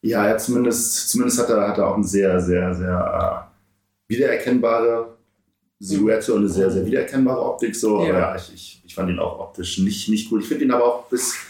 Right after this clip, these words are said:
Speaker 1: bis heute auch vom, vom, vom ganzen Charakter und vom ganzen At-, äh, Antagonisten ist er meiner Meinung nach der mit Abstand schwächste Part von dem ganzen Arc, so.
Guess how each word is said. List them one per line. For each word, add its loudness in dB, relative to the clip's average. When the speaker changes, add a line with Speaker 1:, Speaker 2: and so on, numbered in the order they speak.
Speaker 1:
bis 0
heute 2
auch -2
vom, 0
vom, 0
vom -2
ganzen 0
Charakter 0
und -2
vom -4
ganzen 0
At-, -2
äh, -6
Antagonisten 0
ist -2
er -2
meiner 2
Meinung 4
nach -2
der -2
mit 0
Abstand -4
schwächste -2
Part -4
von -10
dem -10
ganzen -8
Arc, -6
so. -6